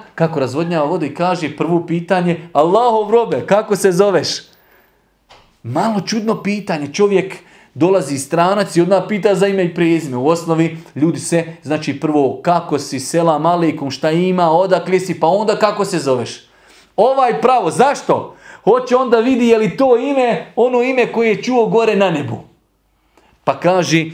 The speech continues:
„Allahov robe, kako se zoveš?” Ovaj odgovori: „Tako i tako.”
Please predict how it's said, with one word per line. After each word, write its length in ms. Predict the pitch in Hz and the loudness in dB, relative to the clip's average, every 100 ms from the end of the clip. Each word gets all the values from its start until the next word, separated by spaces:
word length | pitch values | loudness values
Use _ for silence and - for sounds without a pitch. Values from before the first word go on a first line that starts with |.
| - | 0
„Allahov 640 | 151 151 156 190 185 165 139 | 2 2 2 2 2 0 2
robe, 320 | 185 165 156 | 2 2 2
kako 280 | 165 160 151 | 0 -2 -6
se 140 | 135 | -6
zoveš?” 540 | 113 113 98 - - - - - | -2 -2 -2 -6 -10 -16 -4 2
Ovaj 300 | 226 220 180 | 4 2 0
odgovori: 480 | 180 135 120 107 104 _ | -2 -2 -2 -4 -8 _
„Tako 380 | 180 208 220 208 | 0 0 2 2
i 100 | 185 | 2
tako.” 340 | 151 147 127 | 0 -2 -8